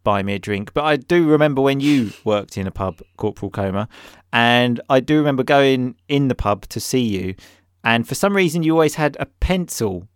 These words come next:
behind your ear. Um, what was the point of that pencil? Just to make you look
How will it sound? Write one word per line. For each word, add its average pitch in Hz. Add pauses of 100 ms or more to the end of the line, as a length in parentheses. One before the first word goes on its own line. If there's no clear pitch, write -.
behind 143
your 135
ear. 101 (540)
Um, 131
what 180
was 196
the -
point 180
of 131
that -
pencil? 131
Just 147
to 156
make 160
you 165
look 147